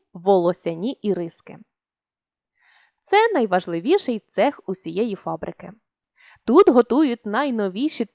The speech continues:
та найтаємніші винаходи. Досі сюди не заходили навіть Умпа-Лумпи.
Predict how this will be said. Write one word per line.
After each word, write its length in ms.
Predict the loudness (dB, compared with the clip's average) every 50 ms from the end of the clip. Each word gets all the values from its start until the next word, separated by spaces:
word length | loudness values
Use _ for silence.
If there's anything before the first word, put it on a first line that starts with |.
| _ _
та 240 | 0 2 2 2 0
найтаємніші 1160 | -4 -8 -8 -6 -4 -2 -2 -2 -4 -2 -2 -2 -2 0 0 0 0 0 0 -2 -2 -2 -4 -6
винаходи. 640 | -2 -2 -2 -2 -2 -4 -6 -6 -8 -10 -10 -14 -18 -20 -20 _ _ _ _ _ _ _ _ _ _ _
Досі 500 | -8 0 2 4 6 6 4 2 -2 -8
сюди 320 | -10 -8 -8 -6 -4 -4 -2
не 140 | -2 -2 -2
заходили 640 | -2 -4 -4 -2 -2 -2 0 0 0 -2 -2 -2
навіть 540 | -4 -4 -4 -4 -4 -4 -4 -6 -8 -10 _ _
Умпа-Лумпи. 840 | -4 -4 -2 0 0 0 0 2 0 0 0 0 -4 -8 -8 -12